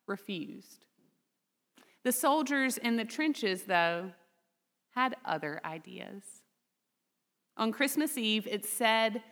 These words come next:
that the Germans made the first move by singing Silent Night. And then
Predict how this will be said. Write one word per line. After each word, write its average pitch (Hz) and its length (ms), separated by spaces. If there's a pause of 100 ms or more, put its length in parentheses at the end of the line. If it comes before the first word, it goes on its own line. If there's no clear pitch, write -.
(260)
that 214 220
the 226 80
Germans 202 960 (100)
made 220 280
the 226 40
first 185 460
move 170 380 (1120)
by 196 80
singing 226 460
Silent 214 560
Night. 175 540 (880)
And 226 200
then 247 480